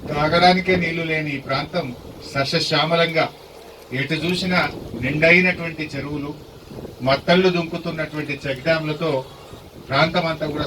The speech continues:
సస్యశ్యామలంగా ఉంది. అన్ని పొలాలు కూడా ఎక్కడ చూసినా పచ్చటి పొలాలతో కలకలలాడుతుంది ఇవాళ ఈ ప్రాంతం. అంటే ఇది నిజంగా మన ముఖ్యమంత్రి కేసీఆర్ గారి కృషి, వారి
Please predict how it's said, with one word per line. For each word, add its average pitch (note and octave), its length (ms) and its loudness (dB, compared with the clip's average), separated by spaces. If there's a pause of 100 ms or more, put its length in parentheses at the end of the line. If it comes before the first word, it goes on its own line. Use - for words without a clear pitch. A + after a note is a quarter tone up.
సస్యశ్యామలంగా - 840 -2
ఉంది. - 180 -6 (840)
అన్ని F3 240 2 (100)
పొలాలు D#3+ 360 6
కూడా D#3 180 -2
ఎక్కడ D#3+ 280 -4
చూసినా E3 280 -6 (220)
పచ్చటి D#3 520 -2
పొలాలతో D#3+ 460 2 (340)
కలకలలాడుతుంది D3 800 -2
ఇవాళ C3 200 0 (680)
ఈ - 20 0 (120)
ప్రాంతం. D3+ 420 0
అంటే D3+ 200 0 (300)
ఇది C#3 180 -4
నిజంగా D#3+ 380 0
మన C#3+ 120 0 (100)
ముఖ్యమంత్రి D3 520 -2 (320)
కేసీఆర్ C#3+ 580 0
గారి B2 160 0 (100)
కృషి, C3+ 300 0 (540)
వారి C3+ 180 2